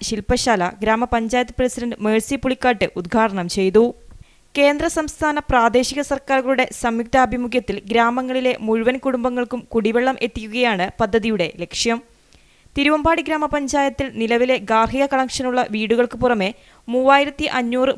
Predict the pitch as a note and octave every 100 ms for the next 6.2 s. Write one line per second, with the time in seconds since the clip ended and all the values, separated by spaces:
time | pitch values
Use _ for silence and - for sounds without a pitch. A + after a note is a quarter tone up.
0 | - A#3 C4 C#4 C4 B3+ C4 B3 A#3 A3
1 | B3 B3 G#3 B3 B3+ B3 B3 A3+ A3 A#3+
2 | C4 C4 B3 G#3 G3+ - _ _ - -
3 | A3+ A#3+ B3 G3 F3 F#3+ - A#3+ A#3+ _
4 | _ _ _ _ _ _ - D4 D#4+ D#4+
5 | E4 E4 D#4+ D#4 C#4+ C#4 C#4 C#4 - A3+
6 | A#3 B3